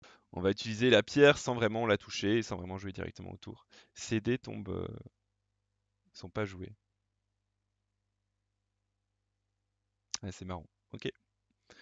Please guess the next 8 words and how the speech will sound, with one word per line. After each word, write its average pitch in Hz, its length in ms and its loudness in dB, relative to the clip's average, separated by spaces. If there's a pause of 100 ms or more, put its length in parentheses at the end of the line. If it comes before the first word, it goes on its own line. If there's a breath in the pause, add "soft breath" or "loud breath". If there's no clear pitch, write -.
(720 soft breath)
Alors 147 300 10
les, 139 680 8
les 139 120 4
deux 196 180 2
sont 196 160 -4
pas 160 120 4
mal, 101 240 6
hein. 110 140 2